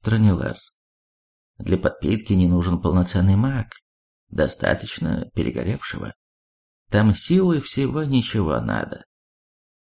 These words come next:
Сойдет даже недоразвитый маг, то есть человек, которого забраковали ребенком. У этих бедолаг дар не развивается, что с ним не делай. На корабле был такой,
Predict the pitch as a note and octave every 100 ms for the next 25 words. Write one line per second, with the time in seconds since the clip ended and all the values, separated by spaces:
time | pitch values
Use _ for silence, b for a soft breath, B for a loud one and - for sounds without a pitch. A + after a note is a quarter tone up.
0 | _ - F2+ E2 E2+ A2+ E3 C3+ E3 D#3
1 | D3+ C#3+ A2+ G#2 C#3+ D#3 C3+ - G#1 G#1+
2 | - - - - - F2+ F2+ - F2+ E2
3 | A2+ E3+ - - F2+ - G2 C#3+ C#3 G2
4 | F#2+ - E2 C#2+ F#2 F#2+ A2 D#3 B2+ G2+
5 | - - _ _ _ _ A2 A2+ G#2+ G2+
6 | E2 F2+ F2 B2+ C#3+ - - G2+ G#2+ D3
7 | A#2 B2 A2 G2 F2+ - G1+ - - B1+
8 | - - - - D#3+ - - - A2+ F#2+
9 | F2+ - G1+ - - - _ _ _ _
10 | _ _ G2 G#2 A2 A2 G#2+ B2+ A2 A2+
11 | F2+ - B1 - - - -